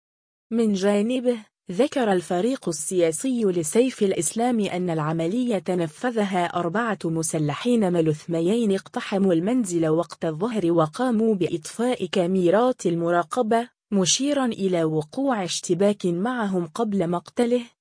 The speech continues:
ومطالبًا بتحقيق دولي مستقل لكشف العقول المدبرة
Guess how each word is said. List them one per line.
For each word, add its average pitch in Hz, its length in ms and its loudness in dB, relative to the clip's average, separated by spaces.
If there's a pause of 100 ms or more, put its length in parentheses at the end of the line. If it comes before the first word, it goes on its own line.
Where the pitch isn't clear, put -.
(160)
ومطالبًا 196 720 2
بتحقيق 170 720 -4
دولي 165 680 0
مستقل 190 920 0
لكشف 175 440 -4
العقول 165 560 0
المدبرة 165 760 0